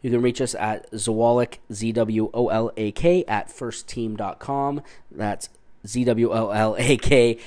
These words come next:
at F I R S T T E A M dot com.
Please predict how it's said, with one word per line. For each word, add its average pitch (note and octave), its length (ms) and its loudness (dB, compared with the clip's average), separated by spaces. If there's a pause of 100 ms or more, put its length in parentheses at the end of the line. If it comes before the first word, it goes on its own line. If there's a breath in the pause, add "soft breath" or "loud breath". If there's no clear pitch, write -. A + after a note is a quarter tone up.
(200 loud breath)
at A2 260 -6 (100)
F A#2+ 220 -4
I A2 220 0
R G#2+ 260 -2
S G#2 260 -4
T D#3+ 460 -2 (280 loud breath)
T B2 400 -2
E F#2+ 40 -4
A F#2 180 -6
M A#2 300 -2 (120)
dot G2+ 240 -6
com. D3 420 -2